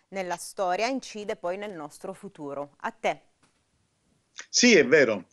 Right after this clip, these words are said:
Speaker 2: perché la parabola che noi comunemente chiamiamo di Lazzaro e del ricco Epulone,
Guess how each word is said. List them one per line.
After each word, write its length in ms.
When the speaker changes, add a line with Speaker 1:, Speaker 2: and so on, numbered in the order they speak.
Speaker 2:
perché 320
la 160
parabola 500
che 140
noi 240
comunemente 720
chiamiamo 640
di 120
Lazzaro 500
e 100
del 200
ricco 360
Epulone, 640